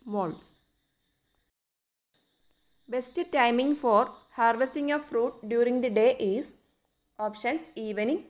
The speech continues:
morning, early morning, afternoon. Correct answer,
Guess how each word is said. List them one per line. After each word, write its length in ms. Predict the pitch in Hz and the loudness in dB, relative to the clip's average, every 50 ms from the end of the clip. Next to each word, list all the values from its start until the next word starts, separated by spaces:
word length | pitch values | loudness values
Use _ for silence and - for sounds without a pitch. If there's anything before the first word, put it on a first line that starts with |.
| _ - | _ -12
morning, 460 | 220 214 208 208 202 202 220 277 370 440 - - - | -6 -2 0 2 2 2 2 0 0 -2 -6 -6 -2
early 340 | 214 214 208 208 233 294 | 0 2 2 4 4 4
morning, 400 | 277 247 202 190 190 233 302 403 - - | 4 4 2 2 2 0 0 -2 -2 -2
afternoon. 600 | 214 220 226 226 - 226 208 185 170 165 165 - _ _ _ _ _ _ _ _ _ _ _ _ _ _ _ _ _ _ _ _ _ _ _ _ _ _ _ _ _ _ _ _ _ _ _ _ _ _ _ _ _ _ _ _ _ _ _ _ _ _ _ _ _ _ _ _ _ _ _ _ _ _ _ _ _ _ _ _ _ _ _ _ _ _ _ _ _ _ _ _ _ _ _ _ _ _ _ _ _ _ _ _ _ _ _ _ _ _ _ - | -2 -2 -2 -2 -6 -6 -4 -4 -4 -6 -8 -12 _ _ _ _ _ _ _ _ _ _ _ _ _ _ _ _ _ _ _ _ _ _ _ _ _ _ _ _ _ _ _ _ _ _ _ _ _ _ _ _ _ _ _ _ _ _ _ _ _ _ _ _ _ _ _ _ _ _ _ _ _ _ _ _ _ _ _ _ _ _ _ _ _ _ _ _ _ _ _ _ _ _ _ _ _ _ _ _ _ _ _ _ _ _ _ _ _ _ _ -8
Correct 320 | 247 262 285 277 - - | -4 -4 -4 -4 -4 -2
answer, 480 | 277 226 214 202 202 - 202 202 285 | 0 0 0 0 0 0 0 0 0